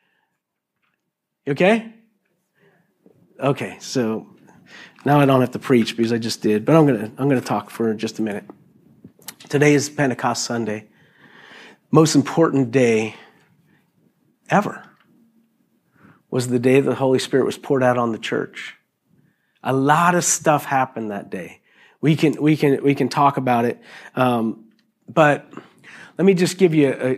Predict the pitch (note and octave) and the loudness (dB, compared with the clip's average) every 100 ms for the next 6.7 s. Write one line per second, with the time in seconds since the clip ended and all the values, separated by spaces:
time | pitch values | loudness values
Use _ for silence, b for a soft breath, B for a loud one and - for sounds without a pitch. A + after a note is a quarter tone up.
0 | B2+ C3 D3 - - D#3+ C#3+ C3 - E3 | -6 -4 -6 -6 -2 2 2 2 0 0
1 | C#3+ - D3+ - C3+ C3+ C#3 C3 B2+ C#3 | 0 0 -2 -2 -2 0 2 2 0 0
2 | C3 C3+ B2+ B2+ B2 B2+ A#2+ A2+ - - | 2 0 2 0 0 0 0 -2 -4 -10
3 | A2 A2 - A2 - G#2+ - - A2+ A2 | -6 -6 -4 -8 -6 -12 -10 -10 -6 -4
4 | G#2+ B2 A#2+ A2+ - - G#2 A2+ - A#2+ | -4 -4 -4 -4 -6 -8 -6 -8 -4 -2
5 | F#2 - - C3+ E3+ G3 E3+ D3 D3 - | -2 -4 -2 2 2 2 0 0 0 0
6 | D3 B2 - A#2 A2+ - | -4 -4 -2 -2 -2 -6